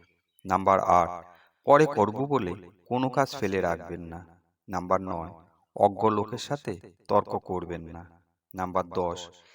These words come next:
স্ত্রীর কারণে মা বাবাকে বা মা বাবার কারণে স্ত্রীকে অবহেলা করবেন না। নাম্বার এগারো, অভিজ্ঞতা ছাড়া ব্যবসা শুরু করবেন না। নাম্বার বারো,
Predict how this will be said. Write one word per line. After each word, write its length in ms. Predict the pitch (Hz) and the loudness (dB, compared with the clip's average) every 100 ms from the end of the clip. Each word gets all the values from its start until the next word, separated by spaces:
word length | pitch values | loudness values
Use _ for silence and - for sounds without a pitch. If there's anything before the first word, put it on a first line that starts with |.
| _ - 117 | _ -12 -8
স্ত্রীর 340 | - 113 147 | -8 -10 -10
কারণে 320 | 151 143 143 143 | 0 2 4 0
মা 240 | 107 92 | 2 4
বাবাকে 480 | 104 120 127 127 160 - - | 4 2 -2 -8 -14 -18 -6
বা 180 | 92 87 | 4 4
মা 200 | 87 87 | 6 4
বাবার 300 | 104 120 135 | 4 2 0
কারণে 400 | 135 139 127 95 - _ _ - 98 | 0 0 -2 -8 -14 _ _ -12 -10
স্ত্রীকে 420 | - 101 123 - | -10 -10 -8 -2
অবহেলা 480 | 92 87 92 101 92 | 0 0 -2 -2 -4
করবেন 400 | - 85 82 82 | -4 -6 -6 -10
না। 400 | 80 82 82 82 _ _ - | -10 -14 -16 _ _ _ -4
নাম্বার 340 | 90 92 95 | 0 4 4
এগারো, 360 | 92 87 85 87 85 _ _ - | 2 -2 -4 -8 -16 _ _ -4
অভিজ্ঞতা 520 | 98 107 - 143 147 | -2 -2 -4 -4 -4
ছাড়া 280 | 131 151 143 | -2 0 0
ব্যবসা 380 | 147 151 - 110 | 0 -4 -6 -8
শুরু 260 | - 101 | -8 -10
করবেন 380 | 98 92 85 85 | -8 -6 -6 -8
না। 400 | 85 85 82 85 _ _ _ _ _ - | -10 -12 -14 -18 _ _ _ _ _ -4
নাম্বার 320 | 90 95 98 | -2 0 0
বারো, 440 | 98 85 85 87 | 0 0 0 -4